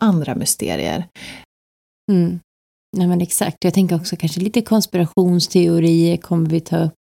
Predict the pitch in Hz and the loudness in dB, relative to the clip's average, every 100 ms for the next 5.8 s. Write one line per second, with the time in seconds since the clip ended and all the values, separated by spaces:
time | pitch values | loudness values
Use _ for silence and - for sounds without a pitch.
0 | - 156 165 - _ _ _ _ _ _ | -4 -2 -2 -6 _ _ _ _ _ _
1 | _ - - - 196 262 - 214 240 285 | _ -20 -10 0 2 2 2 4 4 2
2 | - 330 - 370 226 180 170 160 160 170 | 0 0 2 2 4 4 4 4 4 2
3 | - - 175 - - 185 180 165 180 175 | 0 0 0 -2 -4 0 2 2 2 4
4 | 185 175 165 160 214 160 170 165 160 165 | 4 4 4 2 2 2 2 2 2 2
5 | 165 165 165 185 165 165 156 139 | 4 4 4 4 4 4 4 0